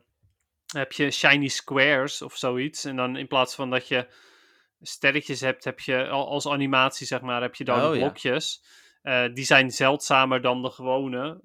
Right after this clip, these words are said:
Speaker 1: Eh, dus ja, er zijn, er zijn wel al varianten
Speaker 2: Oké.
Speaker 1: van shinies in de main games.
Speaker 2: Hmm. Ja, misschien dat dat dan ooit nog een keer komt. Ehm, en, eh, vandaag een berichtje van Niantic dat ze,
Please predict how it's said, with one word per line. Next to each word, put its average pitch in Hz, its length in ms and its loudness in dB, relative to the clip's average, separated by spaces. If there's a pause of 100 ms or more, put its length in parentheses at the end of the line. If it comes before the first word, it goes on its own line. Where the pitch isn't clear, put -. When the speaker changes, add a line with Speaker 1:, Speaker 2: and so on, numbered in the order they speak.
Speaker 1:
Eh, - 160 -16
dus 135 180 -6
ja, 127 180 6
er 131 60 -2
zijn, 143 340 2 (100)
er 151 80 -6
zijn 156 140 2
wel 156 120 8
al 180 160 6
varianten 170 500 2
Speaker 2:
Oké. 185 80 -4
Speaker 1:
van 170 120 -2
shinies 165 720 0 (520)
in 151 180 -2
de 147 80 2
main 165 260 4
games. 117 560 -4 (200)
Speaker 2:
Hmm. 113 400 -6 (340)
Ja, 107 160 -6
misschien 107 340 -6
dat 131 200 -2
dat 131 200 -4
dan 123 240 -4
ooit 123 180 -6
nog 123 120 -6
een 110 60 -12
keer 117 180 -12
komt. 165 360 -10 (540)
Ehm, 156 1040 0 (200)
en, 214 220 0
eh, 160 240 4
vandaag 139 360 0
een 127 100 -4
berichtje 127 600 -2
van 123 300 -6
Niantic 120 460 -6
dat 123 160 -8
ze, 123 420 -2